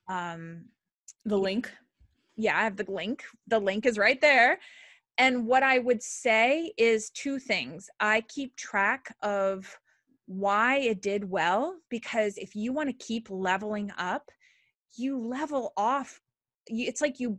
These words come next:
Speaker 1: bounce off of the last post in that category that did well.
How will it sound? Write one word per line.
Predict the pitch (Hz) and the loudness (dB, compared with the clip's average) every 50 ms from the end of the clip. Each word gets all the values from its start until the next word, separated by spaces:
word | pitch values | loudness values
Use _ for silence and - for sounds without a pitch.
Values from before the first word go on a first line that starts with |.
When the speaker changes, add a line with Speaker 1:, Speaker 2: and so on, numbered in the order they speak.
| - _ | -4 _
Speaker 1:
bounce | 233 220 233 247 262 262 262 - 220 - | 0 0 0 0 -4 -6 -6 -10 -6 -2
off | 208 208 214 240 285 294 - - - | 0 0 0 0 -2 -6 -10 -10 -8
of | 240 220 208 | -8 -6 -2
the | 196 208 208 | -2 -2 0
last | 202 202 208 202 214 226 226 - - | 0 0 0 0 0 -2 -4 -10 -14
post | - - 220 196 208 240 247 - - - | -6 -2 0 2 2 0 -2 -4 -8 -10
in | 202 202 196 | -8 -6 -2
that | 196 196 202 196 - | -2 -2 -2 -2 -4
category | - - 180 175 185 185 190 208 220 226 226 | -4 -4 -2 -2 -2 -2 -2 -2 -2 0 0
that | 208 202 185 - | 0 -2 -2 -2
did | 185 180 175 | -4 -6 -6
well. | 170 170 151 92 - - 196 | -4 -6 -6 -6 -6 -10 -14